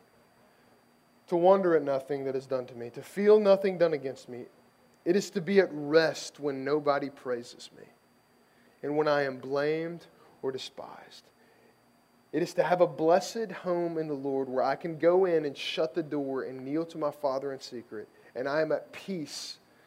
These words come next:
as in a deep sea of calmness when all around and above me is trouble."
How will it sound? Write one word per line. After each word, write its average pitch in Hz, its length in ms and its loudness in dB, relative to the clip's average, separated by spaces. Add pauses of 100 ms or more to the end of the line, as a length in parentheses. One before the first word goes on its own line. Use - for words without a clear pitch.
(160)
as 143 140 -8
in 156 100 -6
a 135 80 -6
deep 160 520 -12
sea 151 720 -10 (340)
of 139 140 -10
calmness 131 640 -6
when 131 220 -4 (100)
all 156 380 2
around 135 560 -4 (320)
and 139 100 -4
above 131 360 2
me 117 100 -12
is 107 260 -18
trouble." - 480 -20